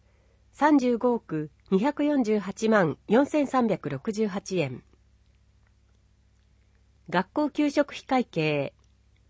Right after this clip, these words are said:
三十一億四千四百六十八万六千九百二十三円。対前年度比伸び率、プラス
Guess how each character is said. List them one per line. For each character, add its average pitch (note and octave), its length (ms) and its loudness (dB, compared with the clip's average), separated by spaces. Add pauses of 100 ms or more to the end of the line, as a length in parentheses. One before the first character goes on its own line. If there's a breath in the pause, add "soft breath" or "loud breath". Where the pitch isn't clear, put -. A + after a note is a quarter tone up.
(1080 soft breath)
三 D4 300 6
十 A3+ 200 0
一 G3 240 -4
億 C#3+ 400 -6 (240)
四 B3 180 2
千 C#4+ 240 2
四 C4+ 160 4
百 A3+ 240 -6
六 E3 240 -4
十 A3+ 180 -2
八 G#3+ 280 -8
万 F3+ 320 -2 (240)
六 F3 160 -2
千 D4 240 0
九 C4+ 180 -2
百 G#3+ 220 -4
二 A3 120 2
十 G#3 200 -2
三 G3 280 -2
円。 C#3 300 -4 (1300)
対 C#4 280 0
前 A3 140 2
年 C4+ 240 2
度 C4 100 0
比 A#3+ 140 -2
伸 A#3 140 2
び A3 80 -2
率、 D3+ 420 -6 (600)
プ F#3+ 100 -2
ラ G#3+ 120 -4
ス - 320 -6